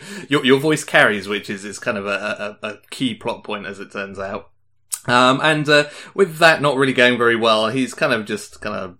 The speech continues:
wandering around, and, uh, he, he kind of literally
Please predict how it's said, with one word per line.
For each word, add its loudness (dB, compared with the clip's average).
wandering -2
around, 2
and, 4
uh, 6
he, -2
he -6
kind 2
of -6
literally -2